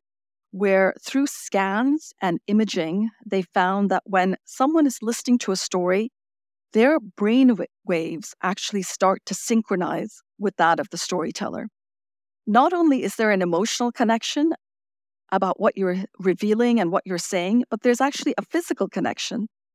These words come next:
So realizing this power and tapping into it for any industry and every industry is a huge opportunity. Uh, and I hope I can play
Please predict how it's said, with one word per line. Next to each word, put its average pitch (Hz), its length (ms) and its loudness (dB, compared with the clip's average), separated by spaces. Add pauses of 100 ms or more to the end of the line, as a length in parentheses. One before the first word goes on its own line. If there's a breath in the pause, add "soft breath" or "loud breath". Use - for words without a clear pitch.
(420)
So 214 260 0
realizing 254 640 2
this 190 180 -2
power 190 540 0
and - 120 -4
tapping 202 360 -2
into 190 280 -2
it - 220 0
for - 240 -4
any 233 240 6
industry - 580 -4 (300)
and 196 160 0
every 220 320 2
industry 165 420 -2
is - 220 -8
a - 40 -8
huge 233 540 -4
opportunity. 185 720 -6 (680)
Uh, 185 280 -2
and 202 160 0
I - 120 -4
hope 247 220 0
I 247 80 4
can 226 160 0
play 214 380 0